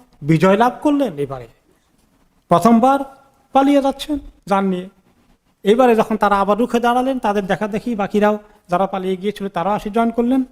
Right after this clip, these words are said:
যুদ্ধে মুসলমানদের বিজয় হয়ে গেল, আলহামদুলিল্লাহ। তো কাজেই এই যে বিজয় তিনি লাভ করেছেন, এটা একমাত্র ওনার সাহসিকতার পদক্ষেপের কারণে হয়েছে। তিনি যদি সবাইকে ওদিকে পালিয়ে যাচ্ছে দেখে ছেড়ে দিতেন, হাল ছেড়ে দিতেন,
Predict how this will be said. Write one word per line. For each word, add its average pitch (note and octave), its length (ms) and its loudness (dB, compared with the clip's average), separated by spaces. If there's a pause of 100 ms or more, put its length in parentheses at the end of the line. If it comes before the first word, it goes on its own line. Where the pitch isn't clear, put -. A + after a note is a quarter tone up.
(500)
যুদ্ধে D#3+ 300 -2
মুসলমানদের D#3 440 -2
বিজয় C#3 320 0
হয়ে D#3+ 300 -4
গেল, A#2 320 -16
আলহামদুলিল্লাহ। C#3 720 -4 (640)
তো F3 60 2
কাজেই G3 460 2 (420)
এই E3+ 260 2
যে F3+ 160 0
বিজয় F3 340 2
তিনি F3 200 -4
লাভ D#3+ 260 0
করেছেন, D3 520 -8 (500)
এটা F#3 440 0 (220)
একমাত্র F3+ 420 -2
ওনার E3 220 -2
সাহসিকতার F#3 760 -4
পদক্ষেপের E3 520 -6
কারণে D3 260 -4
হয়েছে। E3+ 360 -6
তিনি G3 260 0
যদি E3+ 280 -2 (360)
সবাইকে E3+ 520 0 (260)
ওদিকে D#3+ 260 0
পালিয়ে E3 300 -2
যাচ্ছে D#3 260 -4
দেখে D3 200 -4
ছেড়ে E3+ 260 -2
দিতেন, C#3+ 280 -4
হাল F3+ 300 0
ছেড়ে E3 200 -2
দিতেন, C3+ 340 -6